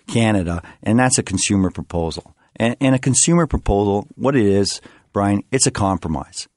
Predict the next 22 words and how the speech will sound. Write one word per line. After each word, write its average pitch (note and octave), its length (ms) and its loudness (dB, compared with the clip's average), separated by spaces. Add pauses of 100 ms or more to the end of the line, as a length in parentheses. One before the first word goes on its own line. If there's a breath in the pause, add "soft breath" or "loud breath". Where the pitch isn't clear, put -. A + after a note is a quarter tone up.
(240)
It's A2+ 240 0
an D#3 60 0
arrangement G#2 640 2
whereby F#2+ 640 0 (420 loud breath)
basically G#2 540 0
you're F#2+ 320 0
able A#2+ 220 0
to - 160 -8
offer G2 500 -2 (540 soft breath)
an G2 80 2
amount G#2+ 320 0
to - 100 -6
your F#2+ 120 0
creditors. E2+ 540 -4
So G2 280 -2 (640)
let's D#3 160 0
say D3 100 4
someone A2 300 2
owes G2 180 0
fifty F#2+ 300 -4
thousand F2 340 -2
dollars. D#2+ 400 -4